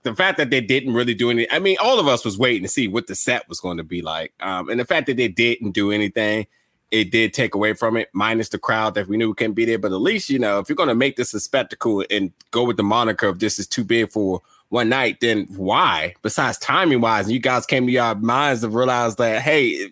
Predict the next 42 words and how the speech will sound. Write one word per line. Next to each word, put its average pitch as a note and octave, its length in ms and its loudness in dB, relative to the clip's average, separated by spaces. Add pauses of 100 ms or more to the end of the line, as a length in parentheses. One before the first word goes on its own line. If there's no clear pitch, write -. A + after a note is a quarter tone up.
(100)
going D3+ 220 2
for - 160 -2
eight C#3+ 160 2
hours C3 340 2
in A#2+ 100 0
one C3 200 2
night C3+ 240 0
isn't B2 260 0
a A2 60 -4
good A#2 260 -2
thing. A2 280 0 (880)
But, F3+ 140 4
um, E3 440 4 (240)
I C#4+ 80 4
don't G#3+ 160 4
know. B2 220 6
Like, E3 300 2
uh, F3 220 2
uh, F3+ 220 0
uh, - 20 -4 (160)
for F#3+ 140 -2
me, D3+ 200 2
like, A#2 300 0
there F#3 100 2
was, E3 220 0
there E3+ 120 0
was D#3+ 120 -2
good C#3 240 0
matches B2 380 0
that A#2 240 0
people A#2+ 280 -2
aren't G#2+ 200 -2
talking G2 320 -4
about, F#2 320 -4
and C3 100 0
then F#3 120 2
there F#3 100 0
was D3 160 -2
things A#2+ 340 0
that G#2+ 180 0
just G#2 240 -4
was F#2+ 160 -4